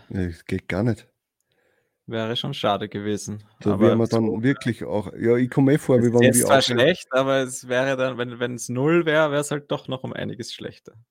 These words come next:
Speaker 1: Ich komm mir vor, wie wenn wir jetzt auch in Kurzarbeit wären. Im
Speaker 2: <laughs>
Speaker 1: T-Shirt-Business.
Speaker 2: Ja,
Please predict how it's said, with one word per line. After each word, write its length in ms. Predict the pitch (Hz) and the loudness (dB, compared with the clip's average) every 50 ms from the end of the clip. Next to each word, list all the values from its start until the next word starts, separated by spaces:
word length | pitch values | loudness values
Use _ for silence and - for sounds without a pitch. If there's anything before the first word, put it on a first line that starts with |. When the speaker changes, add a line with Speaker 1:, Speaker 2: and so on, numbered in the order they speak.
| _ _ _ _ _ - | _ _ _ _ _ -12
Speaker 1:
Ich 140 | - 113 104 | -12 -10 -8
komm 160 | - 120 120 | -4 -2 0
mir 80 | 120 117 | 0 -2
vor, 240 | - - 120 117 117 | 0 -2 -2 0 0
wie 100 | 117 110 | 0 0
wenn 180 | 117 117 113 110 | 0 0 0 -2
wir 80 | 117 | -2
jetzt 220 | 120 117 - - - | -4 -4 -4 -4 -4
auch 200 | 123 123 - - | -4 -4 -4 -8
in 80 | 139 | -10
Kurzarbeit 580 | - - 117 113 - - - - 107 101 95 - | -4 -4 -4 -4 -4 -8 -8 -6 -6 -6 -6 -6
wären. 240 | 95 95 87 82 _ _ _ _ _ _ _ _ _ _ _ _ _ _ _ | -8 -8 -8 -10 _ _ _ _ _ _ _ _ _ _ _ _ _ _ _
Im 80 | 113 104 | -12 -8
Speaker 2:
<laughs> 0 | |
Speaker 1:
T-Shirt-Business. 800 | 113 143 117 107 156 147 - - - - - - - - - | -4 -4 0 2 2 2 2 0 -2 -2 -2 -2 -6 -6 -6
Speaker 2:
Ja, 80 | - | -8